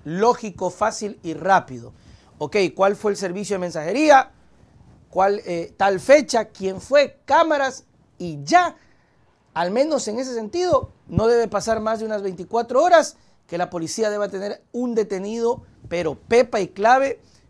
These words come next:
correspondiente a estas personas que fueron a dejar los paquetes.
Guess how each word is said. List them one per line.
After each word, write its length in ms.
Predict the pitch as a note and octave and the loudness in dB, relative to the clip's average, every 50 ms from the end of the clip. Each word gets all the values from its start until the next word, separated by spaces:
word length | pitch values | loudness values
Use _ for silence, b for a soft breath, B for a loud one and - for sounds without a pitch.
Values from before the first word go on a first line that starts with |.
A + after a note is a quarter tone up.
| b | b
correspondiente 760 | - F3+ F#3 F#3 F#3 - - F3+ E3 E3+ F#3+ G3+ G3+ - G#3+ G3 | -8 -6 -4 -4 -4 -6 -8 -10 -6 -4 -4 -4 -4 -4 -4 -4
a 60 | F#3 | -4
estas 200 | F#3 - G#3 F3 | -4 -6 -12 -14
personas 400 | D3+ F3+ D3+ E3+ F3 G3 G3 - | -12 -14 -12 -12 -10 -10 -10 -10
que 140 | - F3 D3+ | -10 -14 -12
fueron 400 | - - F3 F3+ F#3 F#3+ G#3 - | -6 -2 -2 -2 -2 -4 -8 -10
a 120 | - D#3 D3+ | -10 -8 -8
dejar 260 | D3 C3 C3 E3 E3+ | -8 -6 -8 -8 -6
los 160 | E3+ F3+ - | -6 -8 -10
paquetes. 560 | - B3 - - D#3 C3+ A2 _ - - - | -12 -18 -14 -10 -10 -10 -10 _ -20 -20 -20